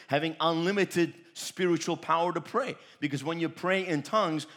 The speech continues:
your prayers are not limited, because your head is out of the way. Your understanding is out of the way. You're praying the perfect will of God, because the Spirit of God makes intercession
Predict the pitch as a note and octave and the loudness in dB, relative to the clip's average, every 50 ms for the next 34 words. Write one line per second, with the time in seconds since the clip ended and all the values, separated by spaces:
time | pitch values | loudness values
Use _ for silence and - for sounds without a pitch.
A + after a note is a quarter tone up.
0 | - - C3 D3 C#3+ - E3+ E3+ F3 F3 D3+ C#3+ D#3+ C#3+ C#3+ D#3 C#3+ C#3+ C#3+ D3 | -4 -2 0 0 0 0 0 0 2 2 0 0 -2 -2 0 -2 0 0 2 2
1 | E3 F3 D#3+ - - - E2+ D2+ - - - - - C3+ C3 D3 C3 - C#3 B2 | 4 4 4 2 0 -4 -10 -10 -12 -18 -14 -8 -8 -6 -4 -4 -2 0 0 0
2 | - - D#3 F3 E3 D3+ D3 D3+ C#3+ C#3 B2+ B2 A2+ B2+ B2 C3 C#3 B2+ G2+ F2 | 2 4 4 4 4 4 4 6 6 6 4 4 2 2 2 4 4 4 2 0
3 | - - - - - D3 D#3+ - - D#3 D#3+ D#3 D#3 D3+ - - E3 E3 D#3 D#3 | -6 -12 -10 -2 2 2 2 4 4 2 2 2 0 0 2 2 2 2 2 2
4 | D3+ D3+ C#3+ D#3 D3+ D3 C#3 B2+ C3+ C3+ C#3+ D#3 D3 A#2 F2+ - - - - - | 2 2 4 4 4 4 4 4 2 2 4 4 4 2 0 -4 -10 -14 -14 -12
5 | - - - - - - - - - - - - - - - - - - - - | -12 -12 -12 -14 -16 -14 -14 -14 -14 -14 -16 -18 -18 -16 -16 -16 -16 -16 -16 -18
6 | - - - - - - - - - - - - - - - - - - - - | -16 -16 -16 -16 -16 -16 -16 -16 -16 -16 -16 -16 -16 -16 -16 -16 -16 -14 -14 -14
7 | - - - - - - - - - D#3 F3 D3+ - - F3 F3+ F3+ E3+ D3+ - | -16 -16 -18 -18 -18 -16 -14 -2 2 2 2 4 4 4 4 4 4 4 2 4
8 | - F#3 F#3 E3+ - F#3 E3 - E3+ F3 F3 E3+ D#3+ C3 C#3 D#3 E3+ F#3+ D3+ G2 | 4 4 4 4 4 2 0 2 2 2 2 2 2 2 2 0 0 0 -2 -6
9 | - - - - - - - D3 C#3+ D3 C3+ A#2 B2+ - - - - F3 D#3+ D#3 | -8 -12 -20 -20 -18 -8 -4 -2 -2 -2 -2 -2 -4 -8 -6 -4 -2 0 0 0
10 | C3 D#3 D#3+ D#3+ D#3+ D3+ C#3+ D3+ D3 C#3+ - - - F3 D#3+ - - D#3 C#3+ - | 0 0 2 2 2 2 2 0 0 -2 -2 -4 -4 -4 -2 -2 -2 -4 -2 -2
11 | - - G#3 G#3+ - - - - - | -2 0 0 0 -2 -4 -6 -8 -10